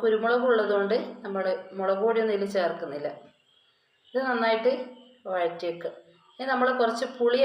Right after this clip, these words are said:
ആദ്യം തന്നെ എടുത്ത് കുതിർത്ത് വെക്കണം കേട്ടോ. ഇതൊന്ന് നന്നായിട്ട് ഇതിൻ്റെ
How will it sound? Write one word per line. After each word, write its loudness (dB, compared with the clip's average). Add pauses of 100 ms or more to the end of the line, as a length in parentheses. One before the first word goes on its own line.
ആദ്യം 2
തന്നെ 2
എടുത്ത് 0 (420)
കുതിർത്ത് -4
വെക്കണം -2
കേട്ടോ. 0 (4000)
ഇതൊന്ന് 2
നന്നായിട്ട് 0
ഇതിൻ്റെ 0